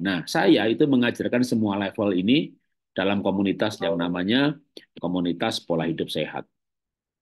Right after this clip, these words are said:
Kita akan belajar kesehatan, ya, target saya mengajak orang-orang sehat dan sekaligus di dalamnya ada bisnis kesehatan, gitu ya. Alangkah indahnya yang bisnis kesehatan memang juga orangnya sehat-sehat, gitu ya.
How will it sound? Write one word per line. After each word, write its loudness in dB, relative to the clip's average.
Kita -2
akan -2
belajar 2
kesehatan, -2
ya, 0
target -2
saya 0
mengajak 4
orang-orang 2
sehat 0
dan 0
sekaligus 0
di -2
dalamnya 0
ada -4
bisnis -4
kesehatan, -4
gitu -6
ya. -2
Alangkah 0
indahnya 2
yang 0
bisnis 0
kesehatan -2
memang 2
juga -2
orangnya 0
sehat-sehat, 2
gitu -4
ya. -2